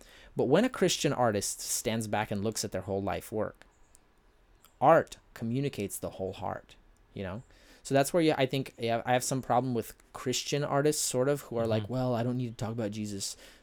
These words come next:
Speaker 1: that much," b-, because, but then when you look at their whole body of work, you look at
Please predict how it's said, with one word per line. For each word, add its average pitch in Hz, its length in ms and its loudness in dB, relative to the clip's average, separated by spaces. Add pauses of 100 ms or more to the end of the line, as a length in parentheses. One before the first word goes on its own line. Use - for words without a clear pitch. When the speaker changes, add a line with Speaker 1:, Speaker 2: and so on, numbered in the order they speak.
Speaker 1:
that 101 280 -4
much," 110 360 -4
b-, 110 240 -10
because, - 580 -6
but 147 200 2
then 175 160 6
when 160 120 4
you 151 100 6
look 185 140 4
at - 80 -4
their 131 100 2
whole 127 140 6
body 123 340 2
of 101 140 -2
work, 107 300 -2
you 113 100 -2
look 123 140 0
at 123 100 0